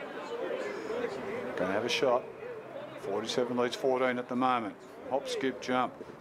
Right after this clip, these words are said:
Long kick down the ground. It's by the agency of, uh, Ch-, Chase Black. Lands right in the goal square.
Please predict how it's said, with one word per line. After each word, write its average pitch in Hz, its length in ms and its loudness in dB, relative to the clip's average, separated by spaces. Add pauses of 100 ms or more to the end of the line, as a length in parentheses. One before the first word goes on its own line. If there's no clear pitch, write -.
(140)
Long 123 280 4
kick 135 220 -6
down 123 220 4
the 120 80 0
ground. 123 380 4 (160)
It's - 100 -12
by 110 180 4
the 120 140 2
agency 127 280 0
of, 123 200 0
uh, 123 160 8
Ch-, - 460 0
Chase 139 300 6 (180)
Black. - 360 4 (260)
Lands 135 300 4
right 135 200 8
in - 60 -6
the 123 80 -2
goal 135 300 4
square. 120 300 2